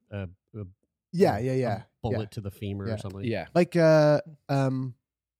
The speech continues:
Speaker 2: uh, our fri-, a friend of ours, I'll just, I'm not gonna use his name. A friend of ours, grandmother just died, and
Speaker 3: Mm-hmm.
Speaker 2: at home,
Speaker 1: Yep.
Speaker 2: you know, in,
Speaker 1: Yeah.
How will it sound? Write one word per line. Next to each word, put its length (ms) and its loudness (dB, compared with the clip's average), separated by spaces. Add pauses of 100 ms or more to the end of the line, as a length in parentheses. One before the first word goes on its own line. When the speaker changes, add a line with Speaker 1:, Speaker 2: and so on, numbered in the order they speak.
(540)
Speaker 2:
uh, 180 0
our 140 0
fri-, 200 0
a 60 -4
friend 220 0
of 80 -6
ours, 260 -2
I'll 80 -6
just, 160 -20 (140)
I'm 100 -10
not 60 -6
gonna 140 -8
use 120 -10
his 60 -14
name. 220 -8 (260)
A 40 -4
friend 200 2
of 80 -2
ours, 320 -4 (100)
grandmother 420 -4
just 160 -12
died, 240 -6
and 260 -6 (280)
Speaker 3:
Mm-hmm. 180 -8 (120)
Speaker 2:
at 140 -2
home, 420 -4
Speaker 1:
Yep. 160 -6 (180)
Speaker 2:
you 60 -8
know, 220 -6 (320)
in, 460 -6 (160)
Speaker 1:
Yeah. 180 -8